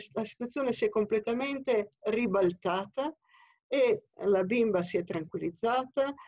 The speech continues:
si è rimessa a dormire, a un certo punto ha fatto ancora un po' di versi, la mia amica ha avuto ancora un attimo di, eh, stare per reagire automaticamente, poi ha detto: "Ma no, perché?"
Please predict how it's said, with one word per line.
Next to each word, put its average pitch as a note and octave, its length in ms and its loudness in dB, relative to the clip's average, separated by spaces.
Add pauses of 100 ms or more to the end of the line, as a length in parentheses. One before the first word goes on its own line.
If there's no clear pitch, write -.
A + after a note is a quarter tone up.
(120)
si - 120 -2
è - 40 4
rimessa F#3+ 300 4
a E3+ 40 -2
dormire, C4+ 760 2 (340)
a - 40 -2
un F#3+ 80 2
certo F#3 300 -6
punto G#3 280 4
ha F#3 60 0
fatto F3+ 220 0
ancora F3+ 240 2
un F#3 60 2
po' F3 120 2
di F3+ 100 4
versi, B3+ 520 2 (240)
la F#3 120 -2
mia F3+ 140 4
amica F#3 220 4
ha - 20 4
avuto F#3 240 0
ancora F#3+ 260 4
un F3+ 120 6
attimo F#3 420 2
di, F3+ 260 6 (440)
eh, D#3+ 480 2
stare F#3+ 360 0
per F3+ 140 4
reagire F3 760 4
automaticamente, F#3 1000 2
poi F3+ 120 0
ha - 40 4
detto: E3 220 -2
"Ma E3 120 -4
no, G3+ 280 0
perché?" C4+ 500 -2